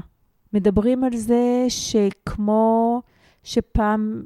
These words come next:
עשו טיפולי המרה להומואים, גם כל תעשיית הדיאטה והרזון היא בעצם טיפולי המרה לשמנים. אין שום דבר שונה. וכמו שאי אפשר היה להפוך את ההומו להיות סטרייט, אי אפשר להפוך את השמן להיות אחר, להיות רזה.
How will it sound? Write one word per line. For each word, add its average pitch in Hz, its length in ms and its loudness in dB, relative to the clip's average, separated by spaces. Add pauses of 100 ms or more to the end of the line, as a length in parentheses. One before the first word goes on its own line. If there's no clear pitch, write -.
(140)
עשו 226 240 -6
טיפולי 214 340 -2
המרה 190 440 -2
להומואים, 214 720 -4 (680)
גם 233 180 -2
כל 240 180 -4
תעשיית 208 500 -4
הדיאטה 208 440 -2
והרזון 196 720 -2 (100)
היא 214 80 -6
בעצם 240 280 -6
טיפולי 220 360 -6
המרה 220 340 -4
לשמנים. 208 520 -6 (280)
אין 220 100 -4
שום 247 440 -8
דבר 233 180 -6
שונה. 214 320 -8 (340)
וכמו 240 280 -8
שאי 254 260 -8
אפשר 254 260 -8
היה 226 140 -2
להפוך 220 520 -4
את - 140 -6
ההומו 226 380 0
להיות 185 300 0
סטרייט, 247 540 -8 (520)
אי 294 140 4
אפשר 302 240 -2
להפוך 226 340 -2
את - 80 -10
השמן 190 380 -2
להיות 202 280 -2
אחר, 302 400 -6
להיות 190 320 0
רזה. 233 220 -6